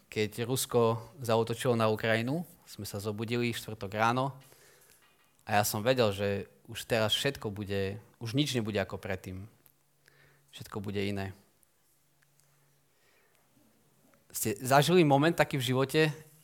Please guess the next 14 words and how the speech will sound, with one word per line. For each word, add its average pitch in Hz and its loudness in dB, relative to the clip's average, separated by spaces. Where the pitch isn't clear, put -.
vy, 123 -2
kedy 123 -4
ste - -4
si 117 -2
povedali, 120 2
že 107 -4
teraz 127 6
už, - -10
už 117 -4
nič 160 2
nebude, 131 2
ako 110 2
bolo 104 -2
predtým? 98 -8